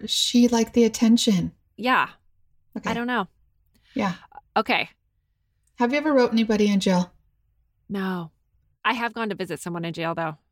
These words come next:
Speaker 1: I wrote somebody in jail. I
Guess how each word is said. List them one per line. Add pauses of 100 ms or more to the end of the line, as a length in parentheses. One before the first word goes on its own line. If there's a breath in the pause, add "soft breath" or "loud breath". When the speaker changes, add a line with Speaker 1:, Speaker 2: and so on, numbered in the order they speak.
(140)
Speaker 1:
I
wrote
somebody
in
jail. (800)
I